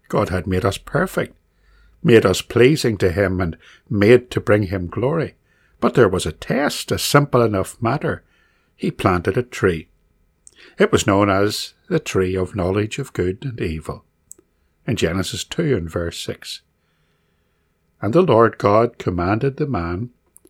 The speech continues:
saying, Of every tree of the garden thou mayest freely eat, but of the tree of the knowledge of good and evil thou shalt not eat of it, for in the day that thou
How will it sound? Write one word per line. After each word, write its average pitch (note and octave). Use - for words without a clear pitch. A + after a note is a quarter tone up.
saying, A2+
Of G2
every A#2
tree D3+
of C#3+
the D#3
garden A#2
thou F#2+
mayest F#2
freely F#2+
eat, -
but -
of A2
the G#2
tree A2
of C3+
the F2+
knowledge B2
of E2+
good G2
and C3+
evil F#2+
thou F#2
shalt D3+
not C#3+
eat C3+
of B2
it, F2
for A#2+
in G#2
the F#2+
day A#2+
that C#3+
thou F#2